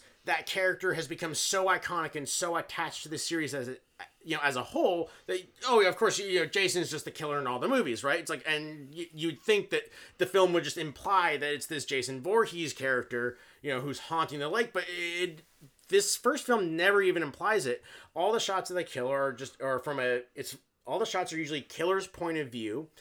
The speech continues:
I think this is also one of the earliest, uh, uses of Steadicam, where they're, you know, a lot, you know, it's a, you know, it's free-floating camera. It's clearly someone holding it. It's not on a tripod or a dolly.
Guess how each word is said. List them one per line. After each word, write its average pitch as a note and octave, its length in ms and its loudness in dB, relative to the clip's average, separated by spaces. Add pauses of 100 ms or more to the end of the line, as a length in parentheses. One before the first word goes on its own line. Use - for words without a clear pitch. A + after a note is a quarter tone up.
(140)
I D#3+ 80 2
think B3+ 160 2
this C4 100 0
is G#3+ 80 0
also G3 240 2
one E3 240 2
of C#3+ 140 -4
the D#3 300 -6
earliest, E3+ 500 2 (200)
uh, C3+ 600 0 (320)
uses E3 320 -4
of C#3 300 0
Steadicam, E3+ 640 -2 (420)
where D3 180 2
they're, D3+ 220 2
you E3 120 -2
know, C#3 80 -4 (300)
a D3+ 60 -4
lot, D#3+ 260 2
you D3+ 80 -4
know, D3+ 80 -4
it's D3 240 -4
a, C3 320 2 (260)
you C#3+ 120 -4
know, C#3 60 -4
it's C3 180 -4
free-floating F#3 600 2
camera. E3 420 0
It's C#3+ 240 -4
clearly E3 320 -2
someone C#3+ 240 -4
holding E3+ 380 -2
it. D#3 80 -6
It's C3 100 -10
not D3 140 -4
on D3 80 -6
a C#3 60 -6
tripod C#3+ 560 -6
or A2+ 100 -2
a G#2+ 80 -8
dolly. D#3+ 500 -2